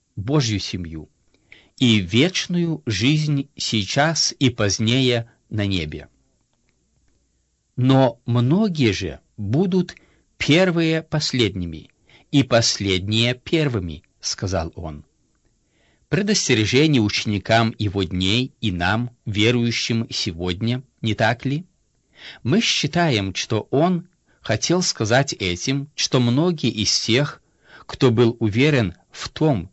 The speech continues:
что войдут в Царство Божие, обнаружат, что они доверяли на земле тому,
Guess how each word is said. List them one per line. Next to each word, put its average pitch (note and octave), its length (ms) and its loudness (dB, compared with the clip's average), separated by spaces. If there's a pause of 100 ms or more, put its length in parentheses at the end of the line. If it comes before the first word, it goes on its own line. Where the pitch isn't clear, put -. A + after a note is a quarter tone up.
что - 260 -2
войдут A2+ 380 0
в - 60 -14
Царство A#2+ 420 0
Божие, A#2 500 0
обнаружат, A#2+ 840 -4 (680)
что - 320 0
они C3+ 320 0
доверяли C#3+ 920 2
на A#2+ 200 0
земле B2 500 0
тому, B2+ 560 -2